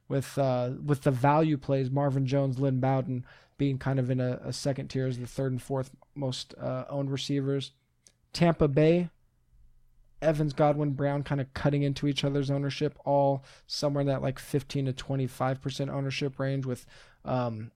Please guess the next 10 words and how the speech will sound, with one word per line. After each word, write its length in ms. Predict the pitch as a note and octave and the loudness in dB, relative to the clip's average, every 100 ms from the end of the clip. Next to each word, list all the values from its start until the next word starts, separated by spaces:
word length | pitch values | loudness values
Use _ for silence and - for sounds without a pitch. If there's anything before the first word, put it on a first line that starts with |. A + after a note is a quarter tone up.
| _ _ - | _ _ -6
Nelson 440 | D3+ C#3+ - C3+ - | -2 -2 -2 -8 -6
Agholor, 800 | B2+ C3+ C3+ C3+ C3+ C#3 C3+ - _ _ _ _ | -4 -2 0 0 0 0 -2 -6 _ _ _ _
Devontae 500 | C3+ C#3 C3+ C#3 C3+ | -6 -2 -2 0 -2
Parker, 360 | - C3+ C#3 C3 | 0 0 0 -2
Christian 420 | - C3+ - B2+ | 0 -2 -2 -4
Kirk 320 | - C3 - | -2 -4 -4
kind 220 | C3 C3 | -4 -2
of 100 | B2 | 0
in 140 | B2+ B2+ | 0 0
that 220 | B2 | -2